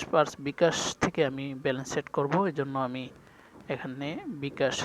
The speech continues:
সিলেক্ট করতেছি। এই যে এটা বিকাশ পার্সোনাল, এখানে লেখাই আছে বিকাশ পার্সোনালে আমি চাপ দিলাম। তারপর আমি কত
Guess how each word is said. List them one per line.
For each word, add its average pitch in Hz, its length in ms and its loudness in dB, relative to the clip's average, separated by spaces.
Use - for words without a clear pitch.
সিলেক্ট - 380 -6
করতেছি। 127 460 -2
এই 147 140 0
যে 120 140 -2
এটা 131 140 0
বিকাশ 175 280 4
পার্সোনাল, - 440 0
এখানে 160 200 -6
লেখাই 147 300 2
আছে - 160 -6
বিকাশ 165 240 4
পার্সোনালে 147 520 2
আমি 131 100 -8
চাপ 139 140 6
দিলাম। 143 240 2
তারপর 160 360 6
আমি 143 100 -4
কত 180 140 8